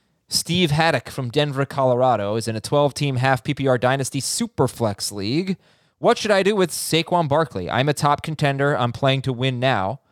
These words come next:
My other running backs are Gibson, Akers, and then junk, basically.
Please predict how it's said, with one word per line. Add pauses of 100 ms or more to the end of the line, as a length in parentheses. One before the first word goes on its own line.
(280)
My
other
running
backs
are
Gibson, (100)
Akers, (300)
and
then
junk,
basically.